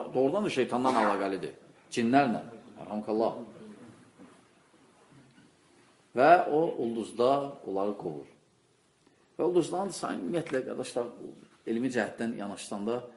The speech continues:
adam qulaq asın, hətta alimlərə, fələk alimlərinə deyir, sayı bilinmir.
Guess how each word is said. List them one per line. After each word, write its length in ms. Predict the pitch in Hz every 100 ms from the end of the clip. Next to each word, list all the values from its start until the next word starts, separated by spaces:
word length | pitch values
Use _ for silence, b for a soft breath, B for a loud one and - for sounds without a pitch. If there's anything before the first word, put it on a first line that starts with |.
| B B B B -
adam 180 | 104 110
qulaq 300 | 113 107 -
asın, 180 | 110
hətta 200 | 95 110 92 92
alimlərə, 420 | 87 90 101 113 - -
fələk 240 | 101 101
alimlərinə 460 | 87 85 85 87 110
deyir, 140 | 120 -
sayı 240 | 101 120
bilinmir. 360 | 117 117 -